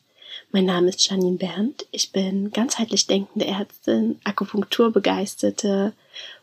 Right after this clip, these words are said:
und entwickle mich gerade zur Fachärztin für Neurologie.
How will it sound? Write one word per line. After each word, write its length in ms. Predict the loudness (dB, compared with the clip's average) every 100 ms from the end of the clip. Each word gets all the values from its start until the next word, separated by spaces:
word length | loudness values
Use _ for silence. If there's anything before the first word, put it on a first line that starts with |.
| _
und 460 | 0 2 0 -6 -8 -14 -16 _ _
entwickle 440 | -6 -2 -2 0 2
mich 180 | 2
gerade 680 | 0 -2 -2 0 0 0 -2 _ _ _ -6
zur 320 | -2 -2 -2
Fachärztin 580 | -6 -4 -6 -2 -2 0
für 200 | 0 2
Neurologie. 760 | 4 2 0 -2 -4 -10